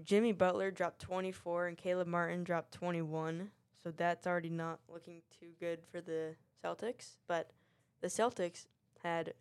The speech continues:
Jason Tatum, who dropped thirty-one, and Jaylen Brown had twenty-six, which is better than the other duo for the Heat. And Marcus Smart dropped twenty-one, just for some insurance points. And in this game, Celtics are up by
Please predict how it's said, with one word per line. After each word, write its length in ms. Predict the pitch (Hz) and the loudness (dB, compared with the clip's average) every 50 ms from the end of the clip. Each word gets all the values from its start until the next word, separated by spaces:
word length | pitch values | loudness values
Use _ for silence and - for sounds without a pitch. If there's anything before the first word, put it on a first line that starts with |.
| _ _ _ _ _ _ _ _ - | _ _ _ _ _ _ _ _ -4
Jason 300 | - 180 180 - 202 202 | -2 -2 -2 -2 -2 0
Tatum, 340 | 202 180 170 165 170 170 | 2 4 4 4 2 0
who 100 | 180 175 | -2 -2
dropped 260 | 165 170 170 160 - - | 0 0 0 -2 0 2
thirty-one, 640 | 175 180 180 190 190 185 180 170 156 160 165 185 - _ _ _ _ _ _ - | 2 4 4 4 4 4 4 2 2 -2 -4 -8 -10 _ _ _ _ _ _ -6
and 140 | - 180 170 | -4 -2 2
Jaylen 320 | 185 190 196 190 185 180 | 2 2 4 4 2 2
Brown 300 | 175 175 170 170 180 185 | 2 4 4 4 2 0
had 160 | 196 175 165 165 185 _ _ | -2 -4 -4 -6 -10 _ _
twenty-six, 840 | - - 185 185 185 175 170 - - 180 180 220 - - - - - _ | -10 -4 -2 -2 -2 -2 -4 -2 0 0 0 0 -2 -8 -18 -20 -20 _
which 160 | - 180 175 - | -8 -8 -8 -8
is 160 | - - 165 160 - _ _ _ _ _ | -12 -16 -16 -20 -20 _ _ _ _ _
better 360 | 175 170 170 190 202 254 294 - _ _ 196 | -2 -2 0 -2 -4 -4 -6 -10 _ _ -2
than 340 | 185 180 185 180 175 185 208 - _ - | 0 0 0 0 -2 -8 -12 -14 _ -6
the 100 | - 202 | -4 -4
other 200 | 190 190 208 208 | -2 -4 -6 -2
duo 360 | 190 208 202 208 208 226 240 - | 0 0 0 0 0 -4 -6 -8
for 80 | - | -6
the 100 | 175 170 | -6 -6
Heat. 280 | 180 175 180 196 226 - - _ _ _ _ _ _ _ _ _ _ _ _ | -4 -6 -6 -6 -6 -8 -12 _ _ _ _ _ _ _ _ _ _ _ _
And 140 | - 175 180 | 0 2 4
Marcus 280 | 185 196 208 196 190 - | 4 4 2 0 -4 -2
Smart 280 | - 190 190 185 185 | 0 0 0 2 2
dropped 220 | - 180 175 - - | 2 0 0 0 -4
twenty-one, 540 | - 180 175 170 170 165 165 165 175 202 208 _ _ _ _ _ - | -4 -4 -2 -2 -2 -2 -4 -4 -6 -8 -10 _ _ _ _ _ -20
just 200 | - 165 - - | -20 -20 -20 -6
for 320 | - 165 160 160 156 160 - _ _ _ - | -2 0 0 0 -2 -4 -8 _ _ _ -8
some 200 | 165 160 160 - | -8 -6 -6 -4
insurance 540 | - 170 165 - - 170 170 175 180 196 - | -2 -2 -2 -2 -2 -2 -2 -2 -2 -4 -8
points. 520 | - - 196 190 208 226 233 - - - - _ _ _ _ _ _ _ _ _ _ _ _ | -8 -4 -2 0 0 0 -2 -4 -10 -14 -16 _ _ _ _ _ _ _ _ _ _ _ _
And 400 | - 180 180 170 170 165 165 - - - _ _ | 0 2 2 4 2 0 -2 -4 -10 -18 _ _
in 120 | 196 202 | 2 2
this 120 | 202 202 202 | 2 2 0
game, 400 | - 190 180 180 180 180 175 - - - - | 0 0 2 2 0 0 -2 -6 -8 -6 -6
Celtics 340 | 180 180 - 185 180 - | -4 -4 -4 -8 -6 -2
are 100 | 185 180 | -2 -2
up 80 | 175 - | -2 -2
by 140 | 170 165 | -4 -6